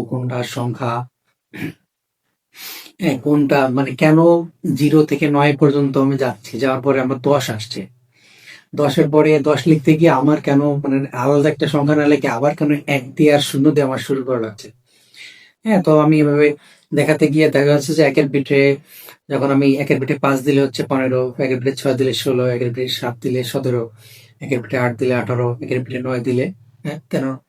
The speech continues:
আঠারো পরে নয় দিলে ঊন-, ঊনবিশ কেন হচ্ছে না বা উনিশ কেন হয়ে যাচ্ছে? এই যে, যে বিষয়টা, এটাই একটু ঝামেলা তৈরি করে। তো এটাকে আসলে একটু মানে খুব মাথায় রেখে যে এটা আসলে কিন্তু শিশুর দোষ না, আমাদেরই প্রবলেম।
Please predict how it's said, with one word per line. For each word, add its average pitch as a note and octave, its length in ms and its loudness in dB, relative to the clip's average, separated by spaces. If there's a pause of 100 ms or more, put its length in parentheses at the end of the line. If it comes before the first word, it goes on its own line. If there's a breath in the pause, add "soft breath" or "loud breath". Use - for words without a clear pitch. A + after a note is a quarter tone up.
(240)
আঠারো C3+ 240 -6
পরে C#3 240 -4
নয় C#3+ 300 0
দিলে D#3+ 280 2
ঊন-, D#3 360 2 (360 loud breath)
ঊনবিশ F#3 500 6
কেন D3 200 0 (420)
হচ্ছে C3 260 -4
না B2 140 -2
বা B2+ 80 -2
উনিশ E3+ 360 4
কেন C3 220 -2
হয়ে A2 280 -4
যাচ্ছে? - 320 -14 (2000 loud breath)
এই D#3 180 2
যে, E3 140 6
যে E3 180 4
বিষয়টা, C3+ 400 -2
এটাই D#3 280 4
একটু D#3+ 240 -4
ঝামেলা B2 380 -4
তৈরি A#2 220 -4
করে। B2+ 240 -8 (920 soft breath)
তো - 80 -14
এটাকে E3 340 2
আসলে D#3 300 2
একটু C#3+ 160 -2 (140)
মানে B2+ 520 -10 (120)
খুব - 140 -6
মাথায় C3+ 400 0
রেখে C3 200 0
যে A#2 100 -4
এটা B2 160 -4
আসলে D3 220 -2
কিন্তু D3+ 200 0
শিশুর D3 380 -2
দোষ C3+ 320 -2
না, G#2+ 60 -10
আমাদেরই C3+ 680 0
প্রবলেম। D#3 500 0